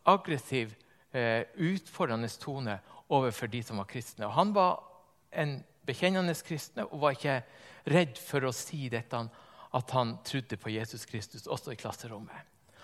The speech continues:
Og derfor skjedde det ganske mange ganger at en del av de andre elevene, eh, på en måte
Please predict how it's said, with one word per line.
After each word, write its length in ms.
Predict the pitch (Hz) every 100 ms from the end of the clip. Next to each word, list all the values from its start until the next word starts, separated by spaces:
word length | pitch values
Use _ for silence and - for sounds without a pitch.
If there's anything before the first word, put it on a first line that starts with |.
| - - -
Og 80 |
derfor 280 | 160 190 220 185 - -
skjedde 380 | - 202 202 190
det 280 | 175 165 -
ganske 420 | 202 240 226 - 175
mange 240 | 156 151
ganger 420 | 151 165 147 98 - - - -
at 140 | 143 170
en 120 | 156
del 260 | 180 180
av 60 | 143
de 100 | 143
andre 320 | 170 175 175 156
elevene, 520 | 151 170 170 269 254 - - _ - _
eh, 420 | 151 147 143 131 117 - - _ _ _ _ - - _ _ _ _
på 80 | 165
en 80 | 165
måte 300 | 160 -